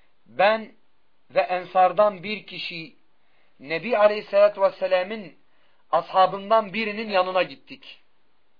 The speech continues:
Ve biz, ve bize Resulullah Aleyhisselatü Vesselam'dan Deccal hakkında duyduğun şeyi anlat dedik. Dedi ki, "Ve innehu yemkusu fil ardi erba'ine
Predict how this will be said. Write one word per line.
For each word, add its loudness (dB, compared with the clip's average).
Ve -2
biz, -8
ve 2
bize -4
Resulullah 2
Aleyhisselatü 0
Vesselam'dan -2
Deccal 2
hakkında 0
duyduğun -10
şeyi -10
anlat -2
dedik. -14
Dedi -12
ki, -10
"Ve 0
innehu -6
yemkusu -4
fil -12
ardi 2
erba'ine -2